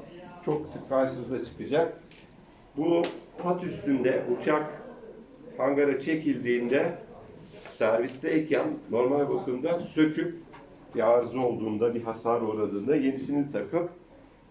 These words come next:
devam et diyor biliyorsunuz. Çünkü tek tek bağımsız olarak sökülebilir, e, blade'ler bunlar. Line replaceable önemli bir kavram. E, yani büyük bakıma girmesine gerek yok.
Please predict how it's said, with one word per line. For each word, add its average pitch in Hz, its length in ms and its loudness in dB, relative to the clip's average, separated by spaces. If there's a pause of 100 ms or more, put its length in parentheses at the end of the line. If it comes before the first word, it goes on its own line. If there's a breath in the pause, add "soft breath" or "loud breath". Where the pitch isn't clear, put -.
(180)
devam 117 260 6
et 110 260 0
diyor 101 180 0
biliyorsunuz. - 600 -6 (640)
Çünkü 147 440 0 (100)
tek 143 240 2
tek 143 220 -2
bağımsız 139 400 4
olarak 131 260 0
sökülebilir, 113 600 -2 (800 loud breath)
e, 107 320 6
blade'ler 95 580 2
bunlar. 120 340 -2 (680 loud breath)
Line 160 520 4
replaceable 165 920 2
önemli 147 320 2
bir 139 160 -2
kavram. 98 440 2 (1400 loud breath)
E, 110 80 0
yani 135 520 4
büyük 170 280 -2
bakıma 165 300 4
girmesine 156 600 2
gerek 143 400 4
yok. 202 200 2